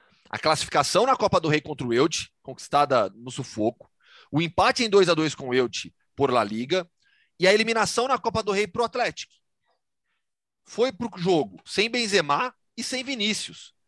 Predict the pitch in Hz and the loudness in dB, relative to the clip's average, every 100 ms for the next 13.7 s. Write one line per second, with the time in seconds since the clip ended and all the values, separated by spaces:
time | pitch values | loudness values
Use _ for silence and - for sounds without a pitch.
0 | _ - 190 156 214 262 233 220 214 208 | _ 0 0 6 6 6 4 4 4 4
1 | 208 214 202 214 220 190 156 117 - _ | 2 2 -2 -2 2 4 2 0 -10 _
2 | _ _ _ _ _ _ _ _ _ _ | _ _ _ _ _ _ _ _ _ _
3 | _ _ 185 175 233 247 240 226 208 226 | _ _ -2 2 4 6 4 2 -2 -2
4 | 262 220 247 254 254 220 208 196 - _ | -6 -6 -4 0 2 2 2 0 -4 _
5 | _ _ _ - 165 208 185 - 254 262 | _ _ _ -4 -2 -2 -6 -8 -6 -4
6 | 277 208 180 214 170 262 - - 247 277 | -4 -4 -2 0 2 2 0 -2 0 0
7 | 202 180 160 147 143 - 113 87 - - | -2 -4 -4 -6 -10 -2 -2 -2 -8 -18
8 | - _ _ _ - 156 190 208 202 - | -18 _ _ _ 0 2 2 0 0 0
9 | 180 180 180 180 147 165 - 156 135 - | -2 -2 2 4 4 0 -2 -4 -4 -6
10 | 170 - - 185 170 190 165 190 233 180 | -14 -16 -10 -6 -2 -2 2 4 4 4
11 | 175 202 190 - - _ 156 151 202 220 | 4 4 2 -14 -20 _ -6 -2 2 2
12 | 196 208 196 170 170 185 170 165 151 180 | 2 -2 -2 -4 -4 -4 -4 -2 -2 -4
13 | 208 202 175 170 170 - | 2 4 6 4 2 -6